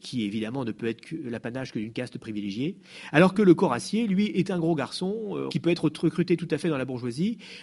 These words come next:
euh, qui a un cheval de faible prix, et qui combat en escadron épais. Les corassiers s'appuient les uns sur les autres, si vous voulez, sans cette nécessité d'entraînement collectif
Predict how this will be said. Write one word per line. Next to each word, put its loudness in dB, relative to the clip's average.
euh, 2
qui 4
a 4
un 4
cheval 2
de 4
faible 0
prix, -2
et 10
qui 2
combat 6
en 2
escadron 0
épais. 4
Les -2
corassiers 0
s'appuient 0
les 6
uns 0
sur -4
les 0
autres, -2
si -8
vous -4
voulez, 0
sans 0
cette -2
nécessité 0
d'entraînement -2
collectif -6